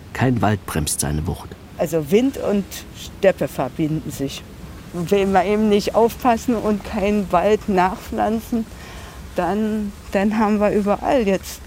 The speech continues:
Speaker 2: dieses Steppenklima. Und das ist sehr schwer, da irgendwas zu essen zu produzieren. Also in meinem Garten wächst fast nichts.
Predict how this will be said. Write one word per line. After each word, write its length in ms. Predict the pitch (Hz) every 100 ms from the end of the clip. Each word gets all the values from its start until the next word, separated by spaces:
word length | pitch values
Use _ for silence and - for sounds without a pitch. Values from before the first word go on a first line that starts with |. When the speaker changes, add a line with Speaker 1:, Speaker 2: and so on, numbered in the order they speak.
| -
Speaker 2:
dieses 400 | 180 - 175 -
Steppenklima. 840 | - 233 254 202 - - 180 175 160
Und 320 | - 175 -
das 220 | 185 -
ist 400 | 196 - - - - - - - -
sehr 260 | - 240 302
schwer, 540 | - - 214 254 254 269 - - - - -
da 260 | 220 196 240
irgendwas 880 | 226 220 269 277 - 220 233 - -
zu 100 | 262
essen 320 | - 262 -
zu 140 | 220 196
produzieren. 720 | - 175 160 - 175 143 147 - - - - - - - - - - - -
Also 500 | - 175 180 175 170
in 180 | 208 247
meinem 360 | 285 311 269
Garten 500 | 262 240 214 - 226
wächst 360 | 208 233 - -
fast 320 | 220 220 - -
nichts. 440 | - 208 - -